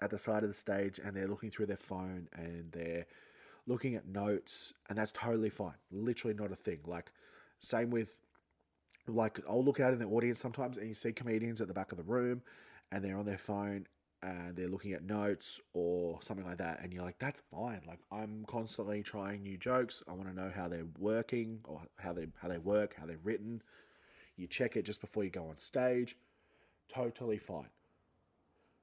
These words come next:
But this guy, he was standing side of stage and he was reading his, like, he was looking at his phone, but he was also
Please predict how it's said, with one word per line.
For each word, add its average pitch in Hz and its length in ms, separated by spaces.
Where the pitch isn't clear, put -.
But 120 120
this - 500
guy, 107 540
he 110 100
was 104 120
standing 131 360
side 131 220
of 107 80
stage - 600
and 98 560
he 127 200
was 95 680
reading 147 400
his, - 320
like, 110 140
he 117 80
was 104 120
looking 147 220
at 151 100
his 156 140
phone, 95 400
but 107 160
he 110 80
was 110 100
also 127 500